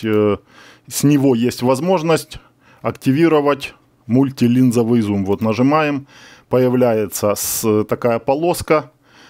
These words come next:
и мышкой можно плавно, колесиком, или же зажать и протягивать.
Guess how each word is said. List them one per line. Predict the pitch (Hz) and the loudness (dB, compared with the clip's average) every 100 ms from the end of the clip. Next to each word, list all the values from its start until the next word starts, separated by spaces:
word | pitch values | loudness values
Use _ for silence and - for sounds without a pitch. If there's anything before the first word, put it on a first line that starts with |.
| _ | _
и | 185 190 | -2 2
мышкой | 147 127 - 110 104 - | 2 0 -2 -2 -2 -4
можно | 110 107 98 107 | -2 -2 0 -2
плавно, | - 147 139 139 131 | 0 0 0 -2 -2
колесиком, | 135 127 180 170 165 160 156 - | 0 0 0 0 -2 -2 -4 -2
или | 180 160 | 0 2
же | 139 135 131 | 2 2 2
зажать | 135 127 160 - | 2 0 -2 -2
и | 147 | -4
протягивать. | 135 131 - 113 95 90 87 | -2 -2 0 -2 -2 -4 -6